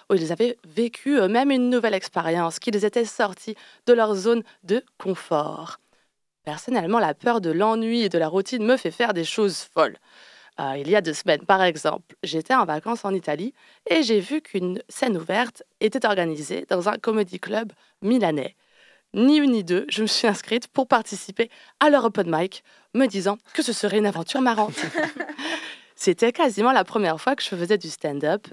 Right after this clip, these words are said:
et malheureusement pour le public italien présent ce soir-là, c'était également presque la première fois que je parlais italien.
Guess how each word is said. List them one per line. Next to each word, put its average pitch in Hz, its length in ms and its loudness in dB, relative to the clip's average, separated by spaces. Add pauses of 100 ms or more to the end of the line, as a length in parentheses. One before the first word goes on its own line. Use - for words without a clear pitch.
(180)
et 262 220 -2 (380)
malheureusement 208 500 2
pour 180 160 -6
le 175 80 2
public 269 480 -4 (140)
italien 247 400 0
présent 233 360 0
ce 214 140 -4
soir-là, 220 360 2
c'était 233 340 -6
également 190 500 0
presque - 320 -4
la 277 160 0
première 254 500 -2
fois 262 140 -2
que 247 140 2
je 226 140 -2
parlais 214 440 -6 (240)
italien. 214 600 0